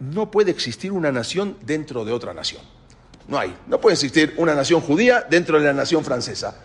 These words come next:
O eres o no eres. No hay". Así decía él. "Todo para los judíos como personas,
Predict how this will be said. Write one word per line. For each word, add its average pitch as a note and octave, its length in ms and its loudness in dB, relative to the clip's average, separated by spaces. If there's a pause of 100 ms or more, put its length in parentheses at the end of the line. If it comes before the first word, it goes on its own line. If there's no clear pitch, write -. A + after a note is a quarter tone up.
(360)
O B3 160 8
eres D4+ 400 4
o F#3+ 100 6
no F3+ 140 2
eres. - 400 -2 (360)
No E3+ 80 0
hay". A#2+ 160 0 (260)
Así F#3+ 220 -6
decía D#3 300 4
él. E2+ 120 -10 (1200)
"Todo C#4 420 6
para D3+ 240 6
los C#3 200 0
judíos D#3+ 400 -6
como A#2 300 -8
personas, G3+ 680 -8